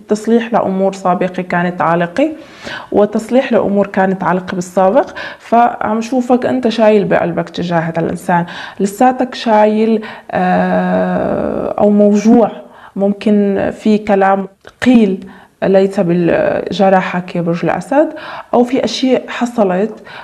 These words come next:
ما خلتك أنت ما عم تستطيع تنسى، د-، يعني عم شوفك لساتك موجوع جدًا. أوكي،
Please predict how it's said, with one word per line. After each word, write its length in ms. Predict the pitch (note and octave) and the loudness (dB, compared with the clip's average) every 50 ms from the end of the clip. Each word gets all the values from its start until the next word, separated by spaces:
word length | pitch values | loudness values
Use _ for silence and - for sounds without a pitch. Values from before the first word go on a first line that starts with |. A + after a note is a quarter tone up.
| - _ - | -12 _ -2
ما 220 | - F#3+ G#3 A3+ B3 | 0 2 2 2 2
خلتك 560 | A#3+ - C4+ C4 B3+ B3+ B3+ C4 A#3+ A3+ - | 0 0 2 4 4 4 4 2 0 -2 -2
أنت 240 | - G#3+ G#3+ G#3 G3 | -2 0 0 0 2
ما 140 | F#3+ G3 | 4 4
عم 420 | G#3 G#3+ G#3 - - - - G3 F#3+ | 4 4 4 2 -2 -4 -4 -6 -6
تستطيع 640 | F#3+ - - - - - G3 F#3+ G3 - A3+ A3 G3+ | -6 -10 -18 -14 -8 -4 -4 -4 -2 0 0 0 0
تنسى، 560 | - - G#3 F#3+ F#3+ F#3+ - G3 F#3 F3 F3 E3+ | -2 -2 -2 -2 -2 0 2 2 2 2 2 0
د-، 420 | F3+ - - - - - - - - | -4 -6 -6 -10 -12 -10 -10 -8 -4
يعني 280 | - F#3 E3+ F3 F3+ | -2 -2 0 0 0
عم 140 | F3 F3 F3+ | 0 0 -2
شوفك 420 | F3+ F#3 A3 G#3+ - G#3+ G#3+ - G3+ | -2 -4 -2 0 0 -2 0 0 -2
لساتك 540 | G3+ G3+ - - G#3 G#3 G#3 G3 - - | -2 -2 0 0 0 2 2 -2 -4 -4
موجوع 480 | E3+ E3+ E3+ E3+ F3 - G3+ - F#2+ - - - - | -4 -2 -2 -2 -4 -4 -6 -6 -6 -8 -10 -16 -12
جدًا. 360 | - - E3 F3 - - - - - - | -8 -8 -8 -8 -8 -12 -12 -12 -12 -14
أوكي، 280 | - - - B3+ C#4+ | -6 0 0 0 2